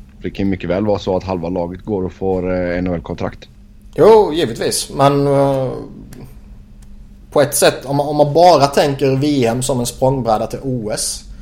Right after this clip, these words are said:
Speaker 2: och nu menar inte jag att jag skulle göra det, men tänk om man gör det, så är det ju helt meningslöst att ta in N H L-spelare.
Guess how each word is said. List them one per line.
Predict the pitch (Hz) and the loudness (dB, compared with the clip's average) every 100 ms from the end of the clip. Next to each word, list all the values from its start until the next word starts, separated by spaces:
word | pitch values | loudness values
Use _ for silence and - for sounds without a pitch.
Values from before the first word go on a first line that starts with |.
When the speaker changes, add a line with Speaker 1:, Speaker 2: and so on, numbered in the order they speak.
| - - - - | -20 -18 -18 -10
Speaker 2:
och | - | -4
nu | 131 131 | 0 4
menar | 135 143 143 | 6 6 4
inte | 139 | 2
jag | 127 | 0
att | 127 | 2
jag | 123 | -2
skulle | - 113 | -2 -4
göra | 117 139 117 156 | 2 4 4 2
det, | 147 98 | 0 -2
men | 117 127 | -4 -2
tänk | 135 113 | -2 -2
om | 127 117 | -4 -2
man | 147 | 0
gör | 190 110 | 2 0
det, | 117 - - - - - - - - - - | -2 -10 -16 -20 -20 -20 -20 -20 -20 -20 -18
så | - 147 | 2 8
är | 143 | 8
det | 143 | 8
ju | 147 | 4
helt | 160 123 143 | 4 2 0
meningslöst | 139 120 - 113 120 | -2 -2 -4 -4 -4
att | 120 | -4
ta | |
in | 131 117 | -4 -2
N | 117 | -2
H | 117 | -2
L-spelare. | 123 - 107 95 - | -4 -8 -6 -6 -6